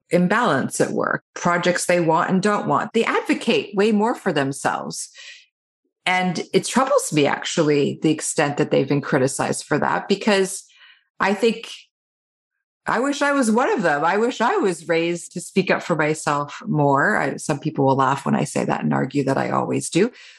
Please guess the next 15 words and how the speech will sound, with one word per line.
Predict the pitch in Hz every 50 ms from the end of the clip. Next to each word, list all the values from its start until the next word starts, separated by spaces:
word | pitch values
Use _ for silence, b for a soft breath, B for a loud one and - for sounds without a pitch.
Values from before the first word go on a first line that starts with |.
| B B B B B B -
However, | - - 302 240 156 120 131 156 196 214
I | 180 156
feel | - - - 170
like | 151 151 147 -
I've | 147 139 131 131
bitten | 156 143 151 147
my | 143 135
tongue | 139 139 - 151 139 135
a | 135
lot | 135 135 131 135
along | 139 139 139 139 131
the | 139
way | 135 135 131
as | 139 143 - -
well. | 147 131 127 160 220 262 254